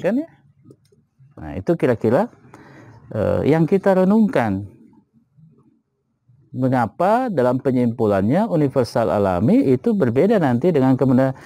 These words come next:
Jadi memang mahia terpredikasi kepada individu, tetapi segi mahia bukan segi mendasar. Terpredikasi kan? Terpredikasi tidak panas pada air, terpredikasi maujud.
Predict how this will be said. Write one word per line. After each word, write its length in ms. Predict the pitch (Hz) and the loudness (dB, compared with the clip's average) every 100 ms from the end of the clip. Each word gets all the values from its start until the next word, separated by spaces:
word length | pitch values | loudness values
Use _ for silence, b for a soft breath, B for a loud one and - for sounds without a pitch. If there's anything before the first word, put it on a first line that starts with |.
| B B B | B B B
Jadi 240 | - 175 302 | 0 4 4
memang 400 | 285 151 143 214 | 4 6 4 4
mahia 420 | 190 180 220 330 - | 4 4 4 2 2
terpredikasi 1400 | 233 196 - 185 175 175 170 202 214 202 - 165 107 b b b b - | -2 -2 -2 -2 0 0 0 0 0 0 0 2 2 b b b b -4
kepada 400 | 156 139 143 139 131 | -2 0 0 2 2
individu, 680 | 131 120 110 98 120 196 B B B | 2 2 0 0 0 -2 B B B
tetapi 720 | - 262 - 240 226 269 220 - | 0 0 2 -2 0 -2 -2 -2
segi 320 | 220 190 190 | 0 2 4
mahia 400 | 180 147 208 285 | 4 4 4 4
bukan 240 | 262 262 | 4 2
segi 240 | - 233 226 | 2 2 4
mendasar. 720 | 220 180 233 226 165 151 - _ _ _ _ _ _ _ _ _ | 4 2 2 0 -2 -2 -12 _ _ _ _ _ _ _ _ _
Terpredikasi 640 | - 190 208 226 233 320 226 | -4 -2 2 0 2 0 2
kan? 100 | 269 311 b b b b b - | 0 -2 b b b b b -2
Terpredikasi 720 | 175 196 185 214 277 294 359 | -2 0 2 2 2 0 0
tidak 160 | 196 - | 0 2
panas 320 | 180 180 - | 2 2 0
pada 240 | 156 147 | 0 2
air, 160 | 123 - | 0 -2
terpredikasi 640 | 110 - 104 233 294 302 | -6 -4 -2 0 0 4
maujud. 480 | 247 254 330 214 | 4 4 4 2